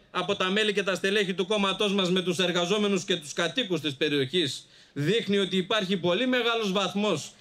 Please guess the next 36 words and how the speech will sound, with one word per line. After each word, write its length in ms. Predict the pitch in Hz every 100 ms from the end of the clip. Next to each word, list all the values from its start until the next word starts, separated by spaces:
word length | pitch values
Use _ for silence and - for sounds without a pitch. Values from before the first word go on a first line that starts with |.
| -
συμφωνίας 1000 | - 196 190 185 185 202 196 143 120 - - -
με 120 | 185
την 160 | 175 170
περιγραφή 600 | 185 180 180 175 170 247
των 140 | 185
προβλημάτων 640 | 156 165 151 156 160 156 139
και 120 | 147
της 140 | 147
κατάστασης, 880 | 143 147 139 160 147 131 175 - - _ -
που 100 | 180
και 100 | 190
αυτό 320 | 180 240 220
είναι 140 | 202
σημαντικό, 720 | 147 156 147 127 120 127 143 - _ _ _ _
εμείς 400 | 180 190 226 226
θέτουμε 380 | 233 233 214 220
ένα 200 | 220 190
πολύ 240 | 196 208
βασικό 400 | 202 180 180 190
ζήτημα 520 | 175 180 147 107 87 - _
σήμερα. 600 | - 170 156 107 90 85 _ _ _ _ _ _
Τι 140 | 285
θα 140 | 254 262
κάνουμε; 520 | 277 254 147 95 90 - _ _ _ _
Θα 160 | - 175
συνεχίσουμε 640 | 170 180 170 254 233 233
να 100 | 220
βλέπουμε 340 | 202 240 208 220
παθητικά 540 | 202 196 208 208 247 220
τη 100 | 220
Λεμιτόμο 500 | 214 214 240 233 220
να 100 | 226
έρχεται 300 | 202 208 202
στο 140 | 214
κεφάλι 380 | 208 233 302 294
μας 400 | 302 285 -